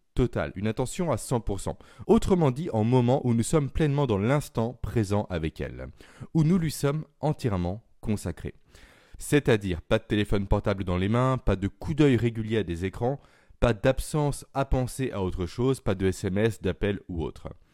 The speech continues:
Non, tout ça est à éviter, tout ça est à bannir, car les personnes qui présentent le langage de l'amour des moments privilégiés voient uniquement leur réservoir d'amour se remplir si ces moments privilégiés sont réellement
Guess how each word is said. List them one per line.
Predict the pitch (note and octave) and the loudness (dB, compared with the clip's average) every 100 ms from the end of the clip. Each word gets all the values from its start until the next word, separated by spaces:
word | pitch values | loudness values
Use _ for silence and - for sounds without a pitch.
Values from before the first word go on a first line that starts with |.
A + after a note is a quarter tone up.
| - _ _ - | -20 _ _ -2
Non, | G2+ B2 - _ _ _ _ _ | 0 0 -4 _ _ _ _ _
tout | - G3+ | 0 0
ça | - G#2+ C3+ _ | 0 -2 -4 _
est | G#2 G#2 | -6 -2
à | A#2 A2+ - | 0 -2 -4
éviter, | G2 F2 E2+ D#2+ | -4 -4 -6 -6
tout | - C#3 | -6 -4
ça | E3 | 0
est | D#3 A#2+ | 0 2
à | |
bannir, | F#2+ F2 G2 D3+ F2+ - _ - | 0 0 -2 -4 -6 -10 _ -4
car | E3+ E3+ | 2 2
les | A#2 | 2
personnes | - C#3 - C#3 G2+ | 0 -2 0 -2 -2
qui | D#2+ G#2 | -6 -8
présentent | - A2 D3+ D3 B2 | -4 -2 0 -2 -4
le | F#2 F#2+ | -4 -2
langage | G#2+ A2+ G#2+ | 0 0 -2
de | G2+ | 0
l'amour | F#2+ A2 G#2+ | 0 0 -2
des | F2 F2 | -2 -2
moments | F#2+ B2+ A#2+ G#2 - _ _ - | 0 0 0 -4 -8 _ _ -2
privilégiés | - E3+ C3+ A2 F2+ E2 E2 - _ - | 0 0 -2 -2 -2 -2 -8 -8 _ -20
voient | - A2 B2 - | -6 2 2 2
uniquement | G#3+ G3+ F3+ E3 | -2 -2 -2 -2
leur | D#3 G2+ | 0 0
réservoir | - D#3+ C#3+ A#2 A#2 | 0 -2 0 -2 -2
d'amour | G2+ G2 A2+ A#2+ | 0 0 -2 -2
se | A2+ | -4
remplir | F#2 F#2 A2+ C#3 | -4 -2 -4 -4
si | A#2 - F#3 - | -6 -10 -8 -8
ces | - - | -8 -4
moments | A2+ A2+ G#2+ | -2 0 -2
privilégiés | - - A2+ F2 E2+ G2 | -2 -4 -4 -2 -2 -2
sont | C3+ G#2+ | -2 -2
réellement | F2+ F2 E2+ F#2 B2+ | 0 0 0 -2 -4